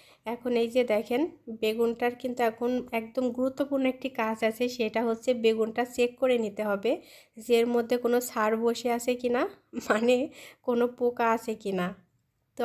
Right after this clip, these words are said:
আমি একদম ভালোভাবে বেগুনটা কিন্তু চেক করে নিয়েছি, এর মধ্যে কোনো পোকা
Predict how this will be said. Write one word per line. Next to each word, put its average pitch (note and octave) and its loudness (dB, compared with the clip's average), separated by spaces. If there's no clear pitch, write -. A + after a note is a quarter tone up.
আমি A3+ 0
একদম B3 -4
ভালোভাবে A#3+ 2
বেগুনটা A3 0
কিন্তু A3+ 0
চেক A#3 0
করে B3+ 4
নিয়েছি, G3+ -2
এর A3 0
মধ্যে A3 -2
কোনো A3+ 2
পোকা A#3+ 2